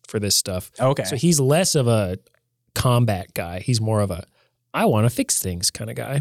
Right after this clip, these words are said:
Speaker 2: Gotcha.
Speaker 1: So he's not super, he's no Worf or even Riker or even Picard. Like, he's definitely not, his head is not there.
Speaker 2: Okay.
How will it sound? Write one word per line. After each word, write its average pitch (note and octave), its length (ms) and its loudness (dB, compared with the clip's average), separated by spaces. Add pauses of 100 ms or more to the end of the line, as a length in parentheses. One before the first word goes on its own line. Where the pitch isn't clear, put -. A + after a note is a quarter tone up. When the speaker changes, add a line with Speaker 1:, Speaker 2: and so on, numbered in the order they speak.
Speaker 2:
Gotcha. A#2 440 -2
Speaker 1:
So - 120 -4
he's A3 240 4
not G3+ 240 2
super, A#2 600 2 (580)
he's F#3+ 240 4
no D#3 340 4
Worf B2 760 0
or A#2+ 220 2
even A2 240 2
Riker G#2 320 0
or D#3 160 2
even F3+ 180 6
Picard. G2 540 0
Like, F#2+ 160 -2
he's - 420 0 (100)
definitely A#2 380 0 (280)
not, A2+ 340 2
his B2 180 2
head C#3 180 2
is B2+ 140 4
not A#2 220 0
there. G2+ 340 0 (240)
Speaker 2:
Okay. G#3+ 220 4